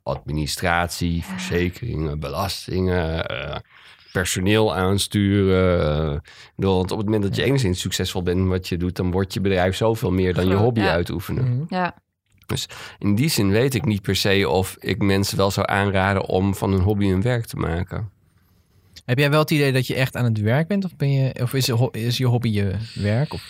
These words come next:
Speaker 3: ben je aan het hobbyen? Of
Speaker 1: Ja,
Speaker 3: wat?
Speaker 1: dat verschilt. Met het Ethervoid team heb ik wel echt het gevoel dat we gewoon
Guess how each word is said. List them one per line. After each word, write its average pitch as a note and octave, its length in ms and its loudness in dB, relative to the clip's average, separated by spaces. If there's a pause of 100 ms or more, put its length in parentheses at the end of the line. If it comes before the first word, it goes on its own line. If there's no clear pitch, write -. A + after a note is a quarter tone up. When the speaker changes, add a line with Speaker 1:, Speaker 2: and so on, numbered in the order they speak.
(100)
Speaker 3:
ben A2+ 80 0
je G#2+ 60 2
aan G2+ 60 2
het G2+ 80 -2
hobbyen? E3+ 380 2
Of - 160 -2
Speaker 1:
Ja, - 60 -2
Speaker 3:
wat? C3+ 100 0
Speaker 1:
dat - 160 -4
verschilt. G#2+ 540 0
Met F#2 160 2
het G2 160 -6
Ethervoid C#3 640 0
team E3+ 240 4
heb D#3 120 2
ik D3+ 80 0
wel D#3 160 2
echt C#3+ 200 0
het C#3 100 -6
gevoel D3 400 2
dat C3+ 180 0
we C3+ 80 0
gewoon C3 720 2